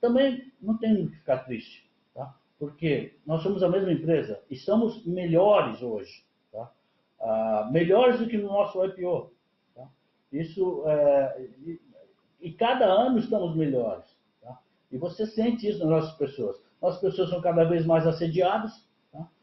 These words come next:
Ah, faz parte. Eu não quero pessoas aqui que estejam na Quero Quero por falta de escolha. As pessoas que estão aqui trabalhando com o nosso time,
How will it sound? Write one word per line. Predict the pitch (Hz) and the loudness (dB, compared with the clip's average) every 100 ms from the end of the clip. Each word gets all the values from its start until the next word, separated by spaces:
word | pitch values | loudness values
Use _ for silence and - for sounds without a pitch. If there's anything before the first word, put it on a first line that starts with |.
| _ _ | _ _
Ah, | 113 120 120 113 - | -6 -4 -2 -2 0
faz | 160 - | 0 2
parte. | 156 175 226 - - _ _ | 2 2 2 -4 -18 _ _
Eu | 127 | -2
não | 151 | 0
quero | 151 156 156 | 2 0 0
pessoas | 151 - 147 143 131 | -4 -2 -2 -2 -2
aqui | 131 147 | -6 -10
que | - 135 127 113 - _ - | -6 -4 -4 -4 -10 _ -20
estejam | - 135 139 | -10 -6 -2
na | 135 | -2
Quero | 131 135 131 | 0 0 0
Quero | 131 123 123 | 0 0 0
por | 131 | -6
falta | - 135 135 | 0 0 0
de | 123 | -8
escolha. | 120 - 160 190 - _ _ _ | -10 -2 0 0 -4 _ _ _
As | - 131 | -10 -8
pessoas | 131 131 135 | -10 -6 -6
que | - | -6
estão | 131 147 135 | -6 0 0
aqui | 127 147 | 0 -4
trabalhando | 143 135 131 135 135 | -2 0 4 4 2
com | 135 | -2
o | |
nosso | 131 131 - | -2 -2 -4
time, | - 139 135 120 - | -6 -2 -2 -2 -8